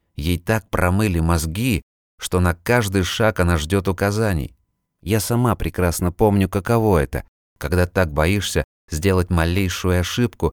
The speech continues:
что не делаешь вообще ничего. Я видела её лицо, когда вошла сестра. Первой реакцией был страх.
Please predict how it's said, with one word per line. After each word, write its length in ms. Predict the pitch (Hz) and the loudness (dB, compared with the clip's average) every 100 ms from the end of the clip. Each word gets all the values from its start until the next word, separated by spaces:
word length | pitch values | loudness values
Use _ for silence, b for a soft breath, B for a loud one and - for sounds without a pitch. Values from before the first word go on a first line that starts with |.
| _ | _
что 180 | - - | -8 -2
не 140 | 98 95 | 0 2
делаешь 420 | 104 107 98 92 | 2 2 0 2
вообще 340 | 98 90 107 | 0 0 0
ничего. 500 | 104 95 104 92 69 - _ _ _ _ _ _ _ _ - | -2 -2 -2 -2 -4 -8 _ _ _ _ _ _ _ _ -4
Я 140 | 82 | 0
видела 320 | 90 107 92 | 0 0 0
её 300 | 87 85 92 | 0 0 0
лицо, 420 | 90 87 - 98 - _ - | 0 -2 -2 -2 -4 _ -8
когда 260 | 85 82 | -2 0
вошла 300 | 78 78 82 | 2 0 -2
сестра. 460 | 78 80 - 73 57 _ _ _ _ | -2 -4 -4 -6 -6 _ _ _ _
Первой 380 | 107 107 90 85 | -2 0 2 0
реакцией 500 | 87 104 104 - 80 | 0 -2 -4 -6 -2
был 200 | 76 92 | 0 -2
страх. 600 | - - 104 92 65 - | -2 -4 0 0 -2 -10